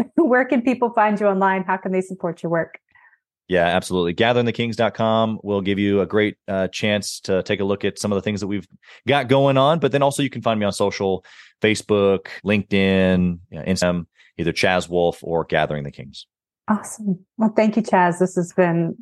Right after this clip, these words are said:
Speaker 1: so much fun, and you're doing amazing things. So I really appreciate you being on today.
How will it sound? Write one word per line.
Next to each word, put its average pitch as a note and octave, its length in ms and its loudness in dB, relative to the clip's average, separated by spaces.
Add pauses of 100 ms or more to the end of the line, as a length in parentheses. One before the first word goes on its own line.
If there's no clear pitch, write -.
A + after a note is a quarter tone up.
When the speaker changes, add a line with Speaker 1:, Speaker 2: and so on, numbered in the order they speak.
Speaker 1:
so - 220 0
much E3+ 180 0
fun, D3+ 340 0
and E3+ 160 -2
you're E3+ 120 -2
doing D#3+ 280 -2
amazing D#3+ 440 -2
things. D3 360 -10
So D#3 80 0
I D#3+ 260 -2
really F3+ 180 -2
appreciate F#3 320 0
you E3 60 -2
being F3 220 -2
on F3+ 140 -2
today. E3+ 300 -4